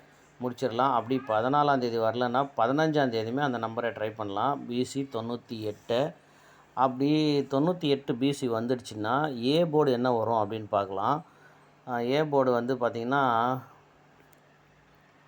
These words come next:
இந்த ஸ்ட்ரைட் மேட்சிங்கை விட இந்த கிராஸ்லையும் இந்த கிராஸ்லையுமே மேட்ச் பண்ணி பார்க்கலாம். இங்க பாருங்க, ஒண்ணு, எட்டு, ஒன்பது.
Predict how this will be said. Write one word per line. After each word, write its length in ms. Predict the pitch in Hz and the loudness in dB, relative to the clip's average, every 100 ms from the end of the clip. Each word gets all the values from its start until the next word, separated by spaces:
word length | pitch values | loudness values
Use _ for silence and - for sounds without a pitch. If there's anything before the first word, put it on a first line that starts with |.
| _ _ _ _ | _ _ _ _
இந்த 340 | 127 123 123 117 | -4 2 2 0
ஸ்ட்ரைட் 320 | - 135 156 | 0 -2 0
மேட்சிங்கை 480 | 151 127 123 123 113 | 0 0 -2 -4 -2
விட 380 | 120 131 120 127 | 0 2 2 0
இந்த 340 | 123 127 131 | -2 -2 -2
கிராஸ்லையும் 720 | 127 123 131 - 135 131 151 - - 120 | -2 2 2 2 0 -2 -2 -6 -14 -8
இந்த 200 | 123 131 | -4 -2
கிராஸ்லையுமே 440 | 127 123 123 127 127 | 2 0 0 -4 -4
மேட்ச் 240 | 120 117 | -4 -6
பண்ணி 180 | - 107 | -8 -8
பார்க்கலாம். 560 | 101 95 92 95 131 - - - _ _ _ | -4 -4 -2 -2 -2 -4 -16 -20 _ _ _
இங்க 120 | 117 113 | -14 -2
பாருங்க, 580 | 120 117 110 117 147 - _ - - _ _ _ _ _ _ _ _ _ _ _ _ _ _ | 0 0 0 0 -2 -6 _ -20 -20 _ _ _ _ _ _ _ _ _ _ _ _ _ _
ஒண்ணு, 540 | - 110 127 135 147 139 | -6 -2 0 2 2 0
எட்டு, 420 | 110 - - 127 | -4 -8 -4 -2
ஒன்பது. 720 | 110 110 107 104 113 147 - | -2 -4 -4 -2 -2 -2 -6